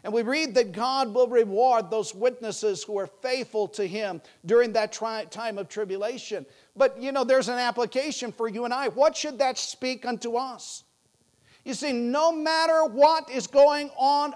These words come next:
around us, continue to serve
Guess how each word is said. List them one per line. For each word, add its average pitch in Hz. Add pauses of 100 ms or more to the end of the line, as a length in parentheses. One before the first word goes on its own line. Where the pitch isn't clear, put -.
around 269
us, - (580)
continue 311
to 233
serve 294